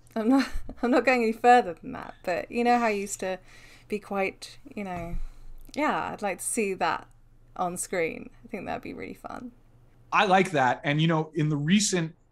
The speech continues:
Speaker 2: Death of Doctor Strange miniseries, that actually comes up. And they even bring up the fact, like, "Hey, remember the way you used to talk?" And,
Speaker 1: Yes,
Speaker 2: and
Speaker 1: yes.
Speaker 2: yeah, and Strange is like, "Oh, God, I know, I'm so sorry."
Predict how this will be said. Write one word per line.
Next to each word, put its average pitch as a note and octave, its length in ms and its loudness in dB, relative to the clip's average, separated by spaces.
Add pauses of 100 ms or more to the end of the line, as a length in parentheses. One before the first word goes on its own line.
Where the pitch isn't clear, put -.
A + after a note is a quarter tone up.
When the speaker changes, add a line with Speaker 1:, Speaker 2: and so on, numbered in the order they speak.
(120)
Speaker 2:
Death E3+ 220 2
of D3 100 -2
Doctor D3 320 0
Strange C#3 520 0
miniseries, A#2+ 800 0 (380)
that E3+ 320 2 (180)
actually D3+ 580 0
comes C3+ 380 0
up. C3 340 4 (180)
And C3 380 0
they D3 100 4
even D3+ 440 2
bring C#3+ 260 -2
up D#3 180 2
the D3+ 80 -2
fact, B2+ 300 0
like, C3 140 -4
"Hey, A3 140 2
remember G3 520 0 (120)
the D3+ 60 -8
way D#3+ 160 4
you E3+ 160 2
used D3 340 -4
to C#3 60 -4
talk?" B2+ 520 4 (380)
And, C#4 260 6
Speaker 1:
Yes, - 180 2
Speaker 2:
and C4+ 240 2
Speaker 1:
yes. G#3 380 -2
Speaker 2:
yeah, D3 340 4
and C3+ 200 -4
Strange C#3 260 -6
is B2 80 -6
like, B2+ 120 -6
"Oh, B2 280 -4
God, A2+ 280 -4
I G#2 80 -2
know, G#2 240 -2
I'm G#2 100 -2
so G#2 140 -8
sorry." G#2+ 280 -2